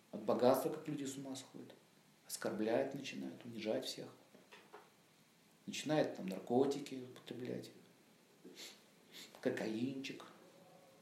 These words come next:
Потом бах, инсульт. Спрашивается, "Зачем, ну, чего ты добился?" То есть он станов-, он ст-, он становится плохим человеком.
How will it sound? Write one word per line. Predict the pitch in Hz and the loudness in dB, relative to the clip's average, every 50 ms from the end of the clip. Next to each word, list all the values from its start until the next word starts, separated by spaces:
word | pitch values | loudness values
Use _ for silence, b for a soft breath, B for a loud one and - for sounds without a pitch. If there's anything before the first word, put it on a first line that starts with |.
| - - - | -20 -20 -18
Потом | - - - 120 110 113 | -10 -6 -4 -2 0 4
бах, | 139 160 - - - - | 6 6 6 6 4 0
инсульт. | 104 101 - - 98 101 104 104 - - - - - - - - - - - - - - - - - - - - - - - - | -4 -6 -4 -2 -2 0 -2 -2 -4 -10 -16 -20 -20 -20 -20 -20 -20 -20 -20 -20 -20 -20 -20 -20 -20 -20 -20 -20 -20 -20 -14 -10
Спрашивается, | - - - 135 131 120 - 113 110 - - - - - | -8 -2 2 4 4 4 4 0 -4 -4 -6 -6 -8 -8
"Зачем, | 117 - - - 110 123 | -8 -8 -8 -4 -2 0
ну, | 123 120 - | 0 0 0
чего | - 135 135 | -2 -4 -4
ты | - - | -4 -4
добился?" | - 123 113 117 117 117 117 - - - - B B B B B B B B B | -6 -4 -4 -4 -4 -4 -4 -6 -6 -10 -16 B B B B B B B B B
То | B 139 | B 0
есть | 135 - 156 | 2 4 4
он | 151 151 | 4 4
станов-, | 151 - - 151 156 160 - | 4 2 2 2 2 4 4
он | - 143 | 2 0
ст-, | - - 151 | -2 -2 -2
он | 151 151 151 151 147 | -2 -2 0 0 -2
становится | - - 160 151 151 - 147 - - - - - - | -2 -2 -2 -2 0 0 -2 -4 -6 -10 -16 -6 -2
плохим | 127 135 139 135 - - 202 190 | 2 2 2 2 6 8 8 10
человеком. | - 196 208 220 226 233 240 - - | 10 8 6 4 4 4 4 2 0